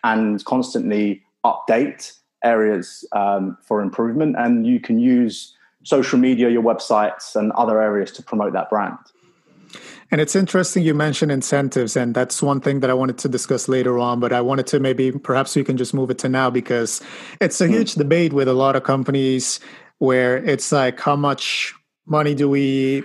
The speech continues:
Speaker 2: offer for a referral? Five hundred, a thousand, two hundred, you know, you, there's, there's as many, you know, figures as there are numbers, you know, uh, offered to,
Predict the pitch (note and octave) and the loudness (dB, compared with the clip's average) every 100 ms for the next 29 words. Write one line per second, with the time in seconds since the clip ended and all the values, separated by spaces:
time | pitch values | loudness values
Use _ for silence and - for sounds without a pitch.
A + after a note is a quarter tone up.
0 | - E3+ C#3+ C#3 D#3 C#3 D3 C#3 C3+ C3 | -2 0 0 0 -4 0 0 2 0 -2
1 | - D3 C#3+ C#3 C#3 C3+ B2+ - D3+ C#3 | -2 0 2 2 2 0 -4 -4 0 0
2 | C3+ C#3+ C#3 C3+ C3 C#3 C3+ A#2 - D#3 | -2 -4 -4 -2 -2 0 -2 -4 -4 -2
3 | C#3 C3+ C3+ C#3 B2+ - C3+ C3+ C#3 C3 | 2 0 0 -4 -4 -2 -2 -2 -2 -2
4 | C3+ C3 C3 - - - D3+ D3 C#3+ C#3 | 0 0 -2 -6 -16 -4 0 2 2 0
5 | C3+ C#3 C3+ - - - D#3+ - - - | 0 0 0 -2 -6 -2 -2 -2 -8 -10
6 | - D3 C3 D3+ D3+ D3+ D3 C#3+ C#3 - | -2 -2 0 0 0 0 0 0 0 -4
7 | _ - C#3+ C3+ B2+ - D3 C#3 C3+ B2 | _ 0 2 2 0 0 2 2 0 0
8 | C3+ C3+ C3 C3+ C3 C3+ C3+ C3 A#2 - | 0 2 2 0 0 -2 0 0 0 -4
9 | - B2 B2 B2 A#2+ D3+ D#3 C#3 B2 C3+ | -2 0 0 0 0 -2 -2 -2 0 -2
10 | B2+ C#3+ | -2 -2